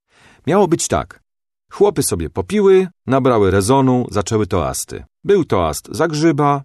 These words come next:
był za Kaczmarskiego, był też za Mikołajczyka. Tych za Mikołajczyka było najwięcej, w końcu on stawiał.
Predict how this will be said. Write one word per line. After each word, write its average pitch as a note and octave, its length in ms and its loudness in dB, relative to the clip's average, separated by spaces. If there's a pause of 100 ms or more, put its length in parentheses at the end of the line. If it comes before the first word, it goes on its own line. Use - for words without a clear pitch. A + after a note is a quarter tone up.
(100)
był D3+ 140 0
za G#2+ 120 0
Kaczmarskiego, G2 1000 -4
był F3 320 -2
też G#2+ 460 -6
za F2+ 360 -6
Mikołajczyka. E2+ 920 -6 (880)
Tych C3+ 260 -2
za B2 120 0
Mikołajczyka A2+ 720 0
było G2 200 0
najwięcej, G2 800 -2
w - 100 -20
końcu D2+ 420 -8
on E2 160 -4
stawiał. - 560 -4